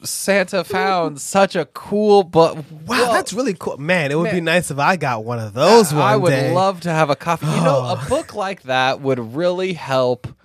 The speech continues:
Speaker 1: with this show.
Speaker 2: Oh, man, you really, oh, man, I know it seems like I'm not doing much with my life and you're constantly concerned about me, but if I had this book,
Speaker 1: But if I had
Speaker 2: if I
Speaker 1: this,
Speaker 2: had this book,
Speaker 1: I might just turn some things around.
Speaker 2: So this is the thing that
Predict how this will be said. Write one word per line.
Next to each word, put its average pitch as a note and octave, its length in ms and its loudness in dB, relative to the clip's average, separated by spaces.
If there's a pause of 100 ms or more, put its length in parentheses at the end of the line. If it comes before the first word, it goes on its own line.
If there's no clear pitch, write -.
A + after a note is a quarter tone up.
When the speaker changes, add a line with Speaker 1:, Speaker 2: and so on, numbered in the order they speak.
(400)
Speaker 1:
with D#3+ 260 0
this F3+ 220 -2
show. - 580 0 (180)
Speaker 2:
Oh, E3 120 -6 (100)
man, B2+ 460 -12
you E3+ 160 -8
really, C4 240 -8 (100)
oh, - 260 -16
man, B2 240 -8
I C3 100 -8
know C3 240 -6
it A#2 60 -12
seems A#2 320 -12
like A2+ 120 -16
I'm A#2+ 80 -12
not A2+ 180 -14
doing A2+ 240 -8
much G#2 260 -14
with G2+ 140 -14
my A2+ 160 -12
life G#2+ 380 -16
and A2+ 80 -14
you're G#2 180 -14 (480)
constantly B2+ 420 -8
concerned B2+ 480 -8
about B2 300 -6
me, B2+ 140 -8
but A#2+ 140 -10
if - 60 -14
I F#3+ 120 -4
had D4 240 0
this C4 180 -6
book, G4 400 4 (160)
Speaker 1:
But C3 160 -2
if C#3 160 -4
I C3 140 2
had F3 400 2
Speaker 2:
if A#3 40 -4
I B3 200 2
Speaker 1:
this, D#3 80 -8
Speaker 2:
had G#3+ 580 -6
this A3 440 2
book, E3+ 380 0
Speaker 1:
I A#2 180 -8
might A2+ 360 -8
just - 340 -8
turn A#2 360 -6
some C#2+ 260 -12
things E2+ 460 -10
around. C#2 800 -12
Speaker 2:
So G3+ 120 -6
this A#3+ 100 -6
is A3+ 60 -10
the A3+ 60 -10
thing A3 140 -6
that E3 100 -8